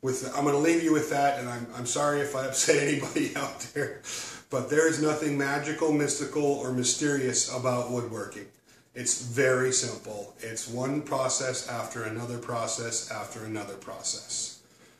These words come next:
The trick is finding a process that works for you.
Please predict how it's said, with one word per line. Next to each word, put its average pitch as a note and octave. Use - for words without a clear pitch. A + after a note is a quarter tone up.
The A#2
trick C#3
is C#3+
finding C3+
a C3
process B2+
that A2
works A2
for A#2+
you. G#2+